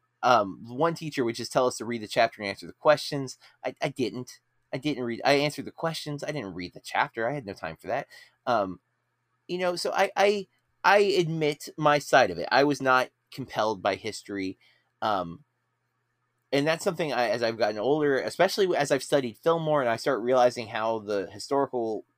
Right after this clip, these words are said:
culture of the time is embedded in the films because that's what people were thinking about. So, like,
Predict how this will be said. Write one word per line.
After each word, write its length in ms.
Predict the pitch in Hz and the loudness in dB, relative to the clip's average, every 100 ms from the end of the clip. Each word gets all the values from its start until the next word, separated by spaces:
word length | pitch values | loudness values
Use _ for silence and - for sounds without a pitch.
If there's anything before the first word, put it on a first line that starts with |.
| _ | _
culture 400 | - 139 - 131 | 0 0 2 -2
of 100 | 104 | -2
the 80 | 98 | -4
time 340 | - 123 117 | -4 -2 -2
is 140 | 110 | -6
embedded 400 | 101 87 117 120 | -8 -2 -2 -2
in 140 | 110 101 | -6 -10
the 60 | |
films 300 | 92 170 156 | -2 -2 -2
because 220 | 131 117 101 | -4 -8 -6
that's 220 | 110 - | -6 -4
what 160 | 113 | -8
people 240 | - 104 87 | -8 -10 -10
were 80 | 82 | -8
thinking 260 | 165 156 | -8 -6
about. 220 | 143 139 - - - - | -2 -2 -2 -12 -20 -8
So, 160 | - | 2
like, 260 | 156 131 | 4 4